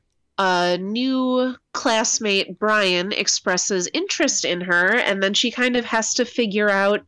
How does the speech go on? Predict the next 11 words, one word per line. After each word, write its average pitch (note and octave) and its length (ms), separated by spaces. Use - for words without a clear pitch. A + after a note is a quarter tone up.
how A3+ 160
to A3 100
date G3 360
in G#3+ 140
the G3+ 140
real G3+ 440
world F3+ 500
when F#3 160
she F#3 480
has F3+ 280
been F3 500